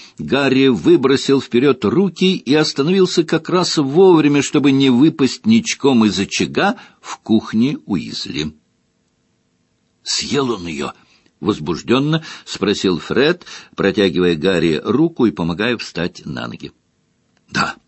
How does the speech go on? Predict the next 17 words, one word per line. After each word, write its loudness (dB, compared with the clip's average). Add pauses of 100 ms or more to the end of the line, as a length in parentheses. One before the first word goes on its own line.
(140)
ответил -2
Гарри, -2
встряхнувшись. -14 (100)
«А -6
что -4
это -2
было?» 0 (380)
<laughs> -6 (640)
«Ириски 2 (340)
гиперязычки», -4 (1080)
сияя, -6
объяснил -14
Фред. -18 (320)
«Мы 2
с -14
Джорджем -6 (240)
изобрели. 0